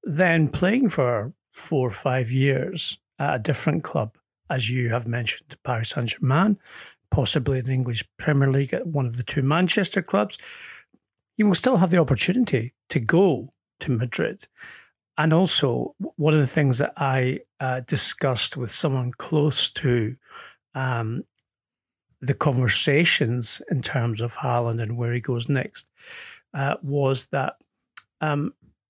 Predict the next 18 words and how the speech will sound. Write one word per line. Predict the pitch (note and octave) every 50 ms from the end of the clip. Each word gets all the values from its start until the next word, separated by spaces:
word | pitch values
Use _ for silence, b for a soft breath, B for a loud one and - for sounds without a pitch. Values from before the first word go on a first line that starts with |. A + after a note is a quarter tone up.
| _ _ _ _ _ _ _ _ -
he | E3 C#3+
doesn't | - F3+ F3 G#3 G#3 E3+
necessarily | F#3 G#3+ A3+ G3+ - - - G3+ G3 F3+ F3 E3
want | E3 G3 A3+ E3+ -
to | C3+
play | - - - - F3 G3+ A#3+ A3+ D3+ B2 C3+ - _ _ _ _ _ _ _ _ _ _ _ _ _ _ _ _ _ _ _ _ - -
in | C3 C#3
a | C3
two | - - - - C#3 B2+ C3 B2+ - -
with | C3 B2+ B2+ C3 C#3 C3+ A#2 - - - - - - -
Mbappe, | C3 B2+ C3 A#2+ B2 A2+ G#2+ A2+ - - F3 D3+ G#2 F3+ - B B B B B B B B -
uh, | D#3+ C3 - - -
although, | D3+ D3 C#3 C#3+ B2+ C3
of | A#2 - -
course, | - - D#3+ D2 C2+ C#3 - - - - _ _ _ _ - -
I'm, | - D3 D#4 C#4+
I'm | D#3+ C3+ B2+ - -
sure | - - - - - - D3+ C3+ A#2 A#2 A#2+